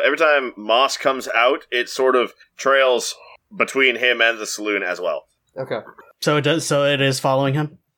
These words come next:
Speaker 2: Apparently.
Speaker 3: Okay.
Speaker 1: Yes.
Speaker 3: Um, I think if you'll,
Speaker 2: I look
Speaker 3: if,
Speaker 2: metal as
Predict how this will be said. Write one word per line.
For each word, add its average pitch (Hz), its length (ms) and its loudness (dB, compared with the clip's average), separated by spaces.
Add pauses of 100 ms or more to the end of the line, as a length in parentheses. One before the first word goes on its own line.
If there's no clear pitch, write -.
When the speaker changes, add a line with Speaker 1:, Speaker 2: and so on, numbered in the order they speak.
Speaker 2:
Apparently. 127 440 -10 (160)
Speaker 3:
Okay. 117 240 -2 (120)
Speaker 1:
Yes. - 280 -2 (220)
Speaker 3:
Um, 143 540 2 (680)
I 156 100 2
think 185 420 0 (100)
if 151 200 2
you'll, 160 220 4
Speaker 2:
I 165 60 4
look 180 160 4
Speaker 3:
if, 175 100 0
Speaker 2:
metal 165 300 2
as - 120 -6